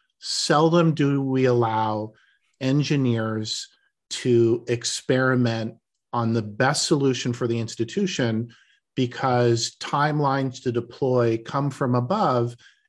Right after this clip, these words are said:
and we don't give them those opportunities. The cloud allows for that.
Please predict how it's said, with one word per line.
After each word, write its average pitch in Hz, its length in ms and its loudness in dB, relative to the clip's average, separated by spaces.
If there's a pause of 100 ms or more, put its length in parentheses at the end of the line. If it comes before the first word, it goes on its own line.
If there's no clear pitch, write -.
and 127 120 -2
we 131 120 0
don't 135 320 -2
give 131 240 -2
them 135 180 -2
those 123 240 0
opportunities. 113 1000 -6 (300)
The 131 100 0
cloud 135 380 2
allows 123 480 0
for 101 220 -10
that. - 260 -18